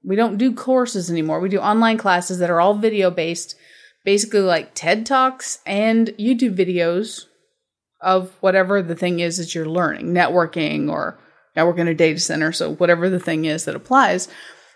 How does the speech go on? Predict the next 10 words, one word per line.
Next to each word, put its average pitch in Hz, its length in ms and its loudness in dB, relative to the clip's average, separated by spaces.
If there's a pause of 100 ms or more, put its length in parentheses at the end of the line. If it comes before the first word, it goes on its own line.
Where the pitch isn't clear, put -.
(100)
And 220 120 0
I 214 120 2
think 269 240 0
it's 226 160 0
a 208 80 0
really 302 540 0
good 233 200 0
resource. 233 560 0
It's - 240 -6
entertaining 302 1120 0